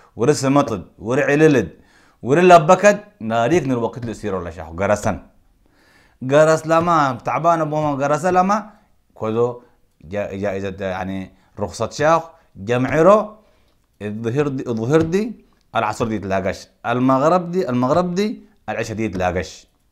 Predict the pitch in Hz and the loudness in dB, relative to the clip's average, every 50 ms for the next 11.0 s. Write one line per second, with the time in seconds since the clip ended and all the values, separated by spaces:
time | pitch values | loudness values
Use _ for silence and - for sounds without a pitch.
0 | _ _ _ _ _ _ _ _ _ _ _ _ _ _ _ _ _ - - - | _ _ _ _ _ _ _ _ _ _ _ _ _ _ _ _ _ -20 -16 -6
1 | 92 101 101 92 95 110 117 113 113 107 110 113 113 - - - - - _ _ | -4 -4 -2 -2 0 0 0 0 0 0 0 -2 -2 -4 -8 -16 -20 -20 _ _
2 | - _ - 87 98 95 90 - 98 87 - - _ - - - - - - - | -20 _ -4 -2 -2 -2 0 -2 -4 -4 -6 -8 _ -20 -20 -20 -20 -20 -20 -20
3 | - _ _ _ _ _ - 117 135 170 180 185 190 190 190 190 185 180 165 156 | -20 _ _ _ _ _ -6 -4 -2 0 0 2 2 4 6 6 6 6 6 6
4 | 175 175 170 143 156 151 156 160 139 143 135 185 196 208 208 214 214 208 - 113 | 6 4 4 4 0 0 2 0 0 0 0 2 4 6 6 6 4 2 0 -4
5 | 117 117 - - 165 170 165 165 160 160 156 - 123 131 - 165 165 - 170 151 | -4 -2 0 2 2 2 2 0 -2 -2 -2 -4 -6 -2 0 0 2 2 2 2
6 | 147 143 160 170 165 147 131 120 - - 107 98 92 90 - - _ _ _ _ | 2 2 2 2 2 2 2 0 -2 -4 -6 -6 -8 -8 -10 -12 _ _ _ _
7 | _ 123 123 131 131 131 120 - - 90 - - 107 98 104 117 120 127 143 175 | _ -2 0 0 0 0 -2 -6 -6 -8 -8 -8 -8 -6 -6 -4 -2 0 2 2
8 | 175 151 160 147 143 151 - 175 165 156 156 151 - - 170 170 185 185 196 202 | 2 4 2 2 2 2 0 0 0 0 0 0 4 4 6 6 6 4 0 -2
9 | 214 247 220 - _ _ _ - 156 156 147 151 143 143 131 - 147 131 147 151 | -4 -4 -8 -12 _ _ _ 2 2 4 4 2 0 0 -2 -4 -4 -4 -2 -2
10 | 175 185 180 - - 127 120 117 117 - 147 143 127 131 123 110 113 127 127 | -4 -4 -4 -4 -6 -6 -6 -6 -6 -6 -6 -4 -4 -6 -6 -4 -2 -2 -2